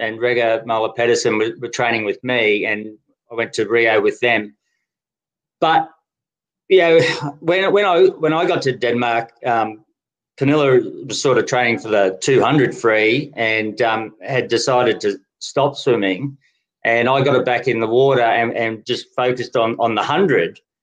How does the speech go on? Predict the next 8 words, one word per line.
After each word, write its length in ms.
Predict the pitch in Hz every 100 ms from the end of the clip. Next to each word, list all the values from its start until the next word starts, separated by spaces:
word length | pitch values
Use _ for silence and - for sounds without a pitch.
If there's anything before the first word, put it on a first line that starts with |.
| _ -
Uh, 460 | 117 113 110 107 - -
and 520 | 127 127 123 120 120 - _
we 120 | 131
were 100 | 120
looking 340 | 123 127 120 113
at, 220 | 110 - _ _ _
you 80 | 139
know, 200 | 123 -